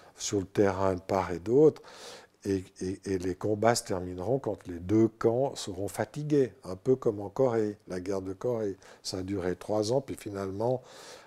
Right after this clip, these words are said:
on a fait une ligne de démarcation, on a arrêté les combats, puis on a bloqué là, euh, sans rien résoudre, puisque la Corée est toujours divisée, qu'il n'y a pas eu de... Il y a eu un armistice, un arrêt, mais c'est tout. Moi, je pense que c'est la, ce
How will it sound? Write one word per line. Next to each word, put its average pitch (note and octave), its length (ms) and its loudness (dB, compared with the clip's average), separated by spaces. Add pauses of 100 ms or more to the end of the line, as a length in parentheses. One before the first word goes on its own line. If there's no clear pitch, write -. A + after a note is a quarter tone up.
on F2+ 180 -6
a F2+ 100 0
fait G#2+ 220 2
une G2+ 100 -4
ligne G#2 200 -4
de G2 100 -4
démarcation, G2 760 -2
on G#2+ 80 -6
a G2 40 -4
arrêté F#2+ 400 -4
les G2+ 140 0
combats, F#2 400 -2
puis G2 200 -10
on E2 60 -14
a E2 60 -12
bloqué F#2 400 -2
là, B2+ 240 0 (640)
euh, E2+ 200 -8
sans G#2 240 6
rien G2 300 2
résoudre, B2+ 440 4
puisque - 280 -8
la F2+ 100 -6
Corée F#2+ 360 -2
est F2 40 -8
toujours F2+ 240 -8
divisée, F2+ 580 -6
qu'il F2 140 -12
n'y D2+ 60 -16
a - 20 -20
pas F2+ 160 -6
eu F2+ 120 -6
de... E2 180 -12 (420)
Il F#2+ 60 -8
y - 20 -6
a F#2 60 -4
eu - 20 -6
un F#2 140 -6
armistice, A2+ 840 -4
un F2+ 140 -6
arrêt, G2+ 340 -2
mais A2 140 -6
c'est B2 260 -4
tout. G2+ 160 -6 (640)
Moi, A2+ 240 12
je A#2 80 4
pense A2 240 2
que - 60 -2
c'est G2 120 2
la, F2+ 140 -4 (120)
ce - 440 -2